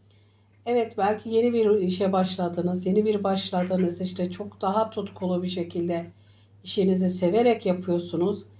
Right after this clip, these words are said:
Ee, burada hedefinize de odaklısınız ama gel gelelim, e, siz bunu yapıyorsunuz ama burada,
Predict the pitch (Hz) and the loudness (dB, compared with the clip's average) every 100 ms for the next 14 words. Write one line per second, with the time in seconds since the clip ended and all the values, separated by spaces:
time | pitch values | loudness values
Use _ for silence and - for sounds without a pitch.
0 | - _ _ _ 165 175 180 180 190 202 | -20 _ _ _ -6 -4 -4 -2 0 0
1 | 196 190 185 190 208 214 214 233 240 196 | 0 0 -2 -2 0 0 2 2 2 2
2 | 196 190 - 185 180 175 175 175 202 233 | 0 0 0 -4 -2 -2 -2 -2 0 2
3 | 233 220 196 220 214 202 196 220 247 - | 2 0 -4 -2 -2 0 0 -2 -4 -14
4 | - - - - - - 190 185 185 185 | -20 -20 -20 -20 -20 -10 -4 0 0 -2
5 | 214 214 214 226 226 220 247 240 - 226 | -4 -2 0 2 2 0 -4 -6 -4 -2
6 | 220 262 233 190 185 202 220 254 | 0 2 2 2 -4 -2 2 2